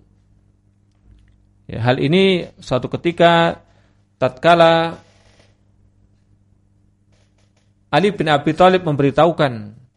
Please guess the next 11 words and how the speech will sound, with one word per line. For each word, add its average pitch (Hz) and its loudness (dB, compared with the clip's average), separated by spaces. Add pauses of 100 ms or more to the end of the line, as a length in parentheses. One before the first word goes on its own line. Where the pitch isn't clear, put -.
(240)
kepada 147 -2
Rasulullah 135 -4 (380)
sallallahu 143 -6
alaihi 127 -6
wasallam, 139 -8 (880)
ya, 120 -10
untuk, 196 -8 (1120)
eh, 127 -10
memberitahukan 143 -2
kepada 147 -6
Rasulullah 175 -6